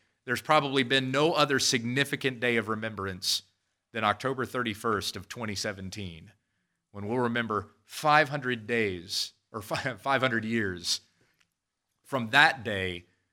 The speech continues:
when a monk named Martin Luther was convicted in his heart that the church had left the gospel and needed to return. And we've,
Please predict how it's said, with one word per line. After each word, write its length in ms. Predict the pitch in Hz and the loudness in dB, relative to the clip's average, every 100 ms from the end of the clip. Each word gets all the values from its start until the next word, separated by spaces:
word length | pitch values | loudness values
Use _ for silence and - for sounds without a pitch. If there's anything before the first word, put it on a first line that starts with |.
| _ _ _ _ _ _ _ | _ _ _ _ _ _ _
when 140 | 120 117 | 0 4
a 120 | 110 | 4
monk 400 | 120 156 180 - - _ _ | 4 2 2 -6 -14 _ _
named 300 | 127 131 117 | -2 0 0
Martin 400 | 120 135 139 127 | 6 6 6 -2
Luther 480 | 110 98 98 87 85 _ _ _ _ _ _ - | -4 -6 -8 -12 -12 _ _ _ _ _ _ -14
was 160 | 104 | -12
convicted 560 | - 107 95 143 170 147 | -8 -6 -2 -2 -2 -4
in 80 | 135 | -6
his 220 | 120 123 | -6 -8
heart 460 | - 107 90 - - _ _ _ _ _ _ _ - | -4 -2 -2 -8 -20 _ _ _ _ _ _ _ -20
that 120 | - | -18
the 60 | |
church 380 | - - 156 - | -6 -2 -2 -2
had 160 | 135 107 | -4 -4
left 280 | 117 127 - | -4 -4 -8
the 80 | |
gospel 600 | 120 104 87 - - 90 _ _ _ _ _ _ _ _ - | -4 -4 -2 -6 -14 -20 _ _ _ _ _ _ _ _ -14
and 140 | 95 | -8
needed 300 | 104 98 92 | -6 -6 -8
to 100 | 107 | -12
return. 440 | 95 92 95 87 90 _ _ _ _ _ _ _ _ _ _ _ _ _ _ _ _ _ _ _ _ _ _ _ _ _ _ _ - | -10 -12 -12 -14 -18 _ _ _ _ _ _ _ _ _ _ _ _ _ _ _ _ _ _ _ _ _ _ _ _ _ _ _ -14
And 120 | 113 | 0
we've, 320 | 139 202 175 | 4 4 2